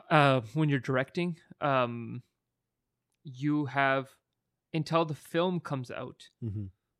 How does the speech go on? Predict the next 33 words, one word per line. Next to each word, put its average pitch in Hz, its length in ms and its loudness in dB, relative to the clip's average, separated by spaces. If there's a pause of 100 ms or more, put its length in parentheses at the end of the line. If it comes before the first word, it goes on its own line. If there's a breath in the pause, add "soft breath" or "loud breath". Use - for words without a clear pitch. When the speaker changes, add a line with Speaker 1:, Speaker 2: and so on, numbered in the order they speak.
(420)
Speaker 1:
you 143 240 -6
have 131 320 -2 (400)
all 143 260 0
the 135 120 -6
say 127 200 -8
as 123 120 -8
a 131 40 -10
director. 120 360 -10
So 147 180 -4
there, 151 280 2
there's, 151 220 0
like, 147 200 -2 (460)
there's 143 160 -6
two 196 160 -4
processes 156 540 -2
as 131 100 -10
a 135 60 -6
director, 123 560 -10 (600)
um, 123 580 -4 (220)
when 143 200 -4
you're 139 160 -2
doing 127 360 -6
film. 113 340 -10 (280)
There's 135 240 -6
the - 140 -10
onset, 143 600 -4 (180)
directing, 131 640 -8
actors, 123 760 -10
camera, 127 640 -6
Speaker 2:
Yep. 98 160 -6 (260)
Speaker 1:
all 135 220 -2
that 127 200 -6
stuff, - 260 -8